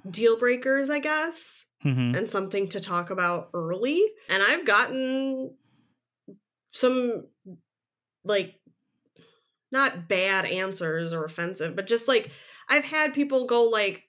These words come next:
Speaker 1: "Why, why do we need to talk about this right away? Why do we, why do we need to talk about this before we even meet?" Or, like, whatever. And I don't necessarily, like, bring it up before meeting somebody or on a first date, but, like,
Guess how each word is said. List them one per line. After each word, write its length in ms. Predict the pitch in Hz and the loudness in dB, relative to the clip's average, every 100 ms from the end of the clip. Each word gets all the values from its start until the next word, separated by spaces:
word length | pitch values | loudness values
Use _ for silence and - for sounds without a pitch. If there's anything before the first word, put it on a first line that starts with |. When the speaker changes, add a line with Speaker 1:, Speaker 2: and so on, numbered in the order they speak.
| - | -8
Speaker 1:
"Why, 500 | 220 233 254 254 240 | 0 2 4 0 -2
why 260 | 220 220 | -2 2
do 80 | 233 | 2
we 120 | 240 | 2
need 160 | 233 214 | 0 -2
to 40 | |
talk 260 | 214 208 202 | -2 -4 -2
about 240 | 202 190 | -2 -2
this 180 | 185 175 | -4 -6
right 200 | 180 170 | -4 -4
away? 520 | 165 160 160 - - _ _ _ _ _ _ - | -4 -6 -8 -10 -16 _ _ _ _ _ _ -4
Why 180 | 208 | 2
do 80 | 226 | 2
we, 120 | 240 | 2
why 180 | 220 226 | 4 2
do 80 | 240 | 2
we 120 | 247 240 | 2 2
need 200 | 240 233 | 0 -2
to 80 | |
talk 220 | 240 214 208 | -2 -2 -2
about 160 | 208 | -4
this 160 | 208 196 | -4 -6
before 300 | 196 - 190 | -8 -4 -4
we 100 | 185 | -4
even 260 | 180 180 180 | -4 -4 -4
meet?" 380 | 156 - - - | -6 -8 -12 -10
Or, 280 | 190 180 180 | -4 -2 0
like, 260 | 175 165 165 | -2 -4 -4
whatever. 720 | 196 214 208 165 151 185 - - | -2 2 2 0 -2 -2 -6 -2
And 100 | 269 | 2
I 40 | 370 | 4
don't 160 | 440 | 4
necessarily, 580 | 320 330 311 370 302 277 | 2 0 0 4 4 6
like, 380 | 240 220 185 - - | 6 4 2 -6 -18
bring 360 | 196 220 240 233 | 0 6 6 6
it 140 | 208 | 4
up 360 | 202 294 285 - _ _ _ _ _ _ _ _ _ _ _ _ _ _ _ _ _ _ - | 6 6 2 -4 _ _ _ _ _ _ _ _ _ _ _ _ _ _ _ _ _ _ -2
before 440 | 226 226 254 240 | 0 2 6 6
meeting 340 | 220 196 196 190 | 6 2 0 0
somebody 380 | 190 185 180 185 | -2 0 2 2
or 160 | 175 | 2
on 180 | - 185 | 4 2
a 40 | |
first 320 | 180 190 180 - | 0 -4 -4 0
date, 260 | 180 160 | 0 0
but, 100 | 202 | 0
like, 280 | 170 214 - | 2 0 -4